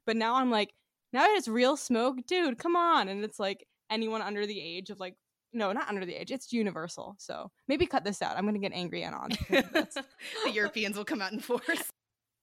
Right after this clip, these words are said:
Speaker 2: Well, this has opened my eyes. Now I see that using snuff is actually not an old-timey pirate thing, but it's just a normal part of growing up European in the countryside.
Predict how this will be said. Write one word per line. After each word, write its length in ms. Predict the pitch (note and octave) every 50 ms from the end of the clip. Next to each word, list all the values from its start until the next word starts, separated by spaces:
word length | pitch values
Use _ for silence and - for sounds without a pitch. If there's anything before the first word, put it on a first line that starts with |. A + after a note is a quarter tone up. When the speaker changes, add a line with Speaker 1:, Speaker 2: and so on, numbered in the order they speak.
| _ _ _ -
Speaker 2:
Well, 220 | A3 A3+ A3 A3
this 140 | G3 C4 C4+
has 160 | D4+ C#4 A#3+
opened 260 | A#3 A3 G3+ G#3+ G#3
my 160 | G#3 F#3+ E3
eyes. 400 | D#3 D#3+ D#3+ D3+ D#3 F3 F3 -
Now 200 | G3 F#3 F3+ F3
I 60 | F3 F3+
see 180 | F3+ - G3
that 240 | F3 F3+ F3+ E3 - _
using 380 | F#3+ G3+ F3+ E3+ E3 F3 E3+
snuff 360 | F3+ - F#3 E3 E3 E3+ E3 -
is 120 | E3+ D#3+
actually 320 | E3 D#3+ E3+ - F3+ E3+
not 180 | D#3 D#3+ D#3+ D#3
an 100 | D#3+ D#3+
old-timey 520 | - E3 E3+ D#3+ - E3+ D#3+ D#3 D#3 D#3+
pirate 340 | D#3 F3+ E3 D#3+ D#3 D3+ C3+ -
thing, 320 | F3 D#3+ D#3 D#3 D3+ D#3
but 140 | D#3 D#3+ D#3+
it's 100 | E3+ -
just 200 | - F#3+ - -
a 40 | F3+
normal 300 | D3+ E3 G3+ G3+ G3+ G3+
part 260 | - G#3+ G3+ G3+ F#3+
of 120 | F#3 F#3
growing 300 | - G3+ B3+ C4+ B3+ A3+
up 140 | A3 A3 G#3
European 440 | G3+ G3+ G#3+ G#3+ - B3+ B3 B3 B3
in 80 | B3+
the 40 | B3+
countryside. 540 | B3 A#3+ A3 A#3+ - B3 E4 E4 - -